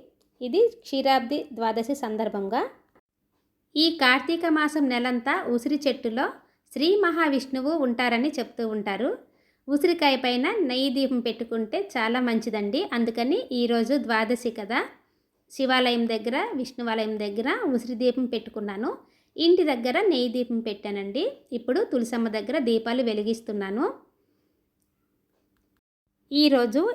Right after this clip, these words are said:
ఈ క్షీరాబ్ది ద్వాదశి గురించి నాకు తెలిసిన కొంత ఇన్ఫర్మేషన్‌ని మీతో చెప్తానండి. క్షీరాబ్ది ద్వాదశి కార్తీక మాసంలోని శుక్లపక్షంలో వచ్చే పవిత్రమైన ద్వాదశి రోజండి.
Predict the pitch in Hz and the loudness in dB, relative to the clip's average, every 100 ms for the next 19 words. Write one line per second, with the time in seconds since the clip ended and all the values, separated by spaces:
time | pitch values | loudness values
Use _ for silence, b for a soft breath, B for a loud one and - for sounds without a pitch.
0 | - 262 254 - 277 285 294 277 269 240 | -2 -2 -2 -2 2 4 2 2 0 2
1 | 233 233 247 247 226 214 208 302 370 254 | 2 0 -2 0 0 0 -2 -2 -4 0
2 | 247 285 311 277 247 240 262 539 - 254 | 2 2 2 0 0 -2 -2 -4 -8 -2
3 | 262 294 392 277 262 240 226 220 220 226 | 0 0 2 2 0 0 -2 -2 -2 0
4 | 403 285 220 233 214 202 - 202 196 247 | 2 2 2 -4 -4 -6 -4 -4 -2 -2
5 | 466 - _ _ _ _ _ _ - 330 | -2 -6 _ _ _ _ _ _ -4 0
6 | 330 349 285 349 262 262 240 226 233 285 | 2 2 4 2 2 2 2 -2 -2 0
7 | 494 - - 254 269 285 339 330 247 226 | 0 -2 -6 0 0 2 0 0 0 -2
8 | 226 226 226 220 269 466 - 294 339 339 | -4 -4 -2 -2 -2 -2 -4 -4 -2 0
9 | 277 - 254 254 254 233 226 - 480 - | 0 -2 -4 -2 0 -2 -4 -6 -6 -4
10 | 226 226 285 285 269 269 311 330 220 220 | -4 -2 -2 -2 0 0 0 0 -2 0
11 | 220 247 285 247 220 214 202 208 | 0 -2 0 0 0 -2 -4 -6